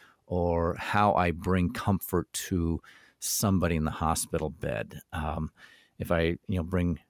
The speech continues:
a comfort that's for somebody who's has an-, anxiety, but that's not gonna help somebody who, you know, just had a knee replacement surgery, for example.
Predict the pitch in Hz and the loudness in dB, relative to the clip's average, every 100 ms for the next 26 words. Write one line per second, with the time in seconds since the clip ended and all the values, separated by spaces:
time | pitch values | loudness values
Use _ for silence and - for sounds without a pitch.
0 | _ _ _ - 82 - 117 107 101 - | _ _ _ -4 -4 2 2 2 0 -2
1 | 90 - 87 - 104 98 90 95 87 - | -4 -2 -2 2 4 4 4 2 2 -2
2 | - - - 90 82 78 78 - 87 82 | -10 -10 -2 0 0 -2 -4 -4 -4 0
3 | 87 101 110 90 90 90 - 92 95 123 | 2 4 4 4 2 0 -2 -2 2 2
4 | 101 85 95 87 - 98 87 90 87 90 | 2 0 0 0 0 0 2 2 2 0
5 | 82 - - 87 85 - 87 80 82 90 | -2 -6 -4 -4 -4 -2 0 0 2 2
6 | 90 82 - 92 - 78 - 80 76 57 | 2 0 0 0 0 -6 -6 -6 -6 -8
7 | 76 - - 82 82 69 - - | -10 -10 -8 -6 -4 -6 -8 -14